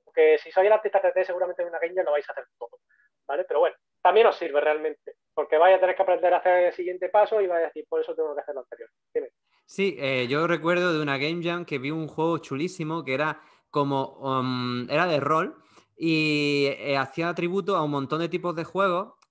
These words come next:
Speaker 2: Eh, en el caso de que el pr-, llevabas al prota como si, eh, empezaba en ocho bits y según los objetos que iba, mm, recogiendo, pues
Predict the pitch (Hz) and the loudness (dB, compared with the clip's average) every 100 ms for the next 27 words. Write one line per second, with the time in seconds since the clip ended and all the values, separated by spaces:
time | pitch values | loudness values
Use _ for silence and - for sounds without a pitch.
0 | - 147 143 139 135 131 131 127 123 123 | -8 -2 0 2 2 2 0 0 -4 -6
1 | 135 139 123 151 185 175 151 127 143 131 | -6 -6 -6 -6 -6 -6 -6 -8 -8 -6
2 | 139 139 160 180 190 185 202 175 120 123 | -4 0 0 0 -4 -4 -4 -4 -6 -6
3 | 123 120 120 117 120 117 120 113 110 123 | -8 -8 -8 -6 -8 -8 -8 -8 -8 -8
4 | 120 127 170 175 151 135 131 135 151 180 | -6 0 4 4 2 -2 -2 -4 -2 -2
5 | 190 233 - _ _ - _ _ - 156 | -4 -6 -16 _ _ -20 _ _ -10 -8
6 | 143 139 175 190 185 190 160 - 147 175 | -4 -2 0 0 -2 -4 -6 -4 0 2
7 | 180 170 165 - 170 165 165 160 165 160 | 2 0 -2 -6 -6 -6 -4 -4 -6 -6
8 | 196 196 214 165 | -6 -4 -6 -2